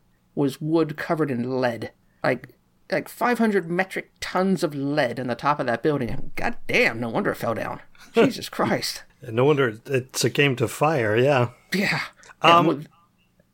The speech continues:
Speaker 1: timbers
Speaker 2: I did
Speaker 1: that were
Speaker 2: have
Speaker 1: hundreds
Speaker 2: the,
Speaker 1: of years old, so.
Speaker 2: I did have the chance to, to see it, um, several years ago. I, I was there. And, yeah, I mean, it's, it was an impressive building.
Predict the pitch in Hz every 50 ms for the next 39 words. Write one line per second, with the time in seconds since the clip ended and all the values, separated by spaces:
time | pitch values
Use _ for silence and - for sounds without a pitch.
0 | _ - - 226 214 - 170 170 240 269 247 190 185 202 196 180 175 160 156 165
1 | 165 147 147 131 135 131 113 - 151 127 - - 147 - - - 95 120 131 -
2 | - _ _ - - 175 180 240 262 208 208 208 196 160 151 135 - 175 175 175
3 | 156 - - - 165 165 160 156 147 131 127 - - 143 127 - - 165 175 190
4 | 202 196 196 _ _ _ _ _ _ _ - 127 131 131 127 127 123 120 120 113
5 | - - 156 147 151 143 143 160 175 180 170 180 170 185 190 190 196 190 175 -
6 | - 147 147 147 143 123 120 139 160 165 147 127 - 143 139 151 165 170 - -
7 | - - - - - 165 165 175 175 175 160 220 269 277 - 139 147 185 170 170
8 | 180 196 226 254 247 - - - - - - - - 165 160 165 208 254 233 240
9 | 240 226 214 196 202 - - 180 196 - 240 226 190 - 180 196 240 220 185 123
10 | 110 110